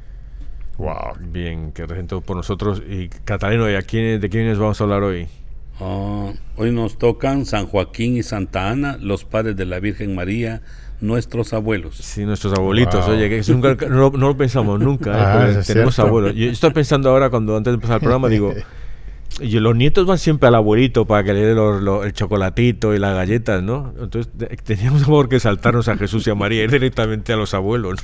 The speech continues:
Speaker 2: ¿no? <laughs> Para pedir las cosas, ¿no?
Speaker 1: Oye, pensando bien las cosas, ¿ustedes se han dado cuenta que todas las personas que están, bueno, no todas las personas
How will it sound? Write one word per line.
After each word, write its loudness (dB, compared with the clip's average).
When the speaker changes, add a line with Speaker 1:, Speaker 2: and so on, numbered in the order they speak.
Speaker 2:
¿no? -4
<laughs> -4
Para 4
pedir -2
las -2
cosas, -2
¿no? -8
Speaker 1:
Oye, 2
pensando 4
bien 6
las 4
cosas, 4
¿ustedes 2
se 4
han 2
dado 6
cuenta 2
que 2
todas 6
las 4
personas 0
que 0
están, 2
bueno, 4
no 2
todas 0
las 0
personas -6